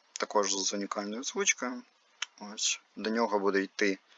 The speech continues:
три Д стиль на Мантікору. І зараз подивимося ці стилі.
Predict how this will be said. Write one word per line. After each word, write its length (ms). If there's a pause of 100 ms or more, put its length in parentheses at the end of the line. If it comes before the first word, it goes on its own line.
(400)
три 200
Д 100
стиль 220
на 240
Мантікору. 800 (480)
І 60
зараз 280
подивимося 540
ці 180
стилі. 340